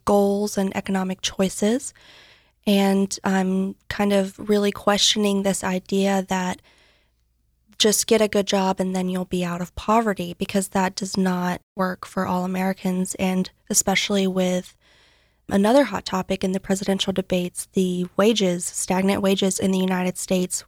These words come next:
with the reality of wages. Telling someone to just go get a job doesn't necessarily mean that they will be able to work their way out of poverty. So I kind of want to look at the intertwined realities of public education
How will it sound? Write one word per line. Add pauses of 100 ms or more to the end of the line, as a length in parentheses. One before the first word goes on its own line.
(100)
with (160)
the
reality
of
wages. (1200)
Telling
someone
to
just
go
get
a
job
doesn't
necessarily
mean
that
they
will
be
able
to
work
their
way
out
of
poverty.
So
I
kind
of
want
to
look
at (640)
the
intertwined
realities
of
public
education